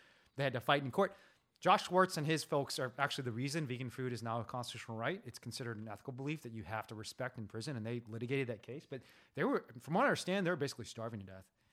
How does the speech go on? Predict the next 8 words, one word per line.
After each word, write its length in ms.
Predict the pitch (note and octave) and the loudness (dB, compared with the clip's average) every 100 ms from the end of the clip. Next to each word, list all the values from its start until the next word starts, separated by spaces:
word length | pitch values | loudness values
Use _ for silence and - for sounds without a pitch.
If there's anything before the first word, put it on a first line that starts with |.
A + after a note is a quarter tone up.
| _ _ _ _ _ - | _ _ _ _ _ -4
It, 140 | D#3 E3+ | -2 4
I 40 | |
mean, 280 | G3+ E3+ A#2 - _ _ _ _ _ _ _ _ - | 4 4 0 -10 _ _ _ _ _ _ _ _ -4
of 60 | |
course, 320 | - D3 - - _ _ - | 0 0 -2 -14 _ _ -8
like, 140 | A#2+ - | -8 0
there 120 | |
are 40 | D#3+ | 6